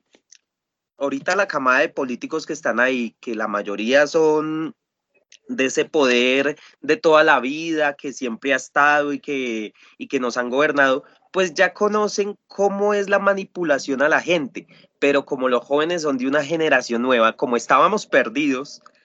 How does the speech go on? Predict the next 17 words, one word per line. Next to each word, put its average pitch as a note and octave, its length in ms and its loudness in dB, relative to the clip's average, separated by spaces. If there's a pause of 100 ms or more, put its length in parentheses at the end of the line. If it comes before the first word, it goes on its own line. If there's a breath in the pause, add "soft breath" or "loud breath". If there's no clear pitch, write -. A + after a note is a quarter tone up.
nos D3+ 320 0
encontramos F#3+ 1080 0 (240 soft breath)
en D#3+ 200 -6
esta, F3+ 840 -2 (200 loud breath)
en, D#3 320 -6
en, D#3 280 -8
en D3 200 -10
este G3 340 -2
revuelto F3 640 0
de F#3+ 140 0
cosas F3 600 -4 (320 soft breath)
y F3+ 360 -4
dimos F#3 480 -4
una G#3+ 180 0
solución F#3+ 520 0
en F3+ 140 0
grupo F3+ 460 2